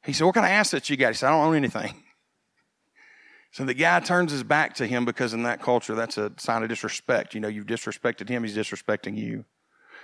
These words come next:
And then he turns back around and he says, "Paul,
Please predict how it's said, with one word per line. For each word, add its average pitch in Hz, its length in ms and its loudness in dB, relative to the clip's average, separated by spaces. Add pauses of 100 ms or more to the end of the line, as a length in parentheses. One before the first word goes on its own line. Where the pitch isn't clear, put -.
(280)
And 123 80 -2
then 127 60 4
he 123 60 2
turns 131 260 2
back 131 240 0
around 110 480 0 (1120)
and - 380 -8
he 120 80 -4
says, 113 460 -4
"Paul, 139 440 -2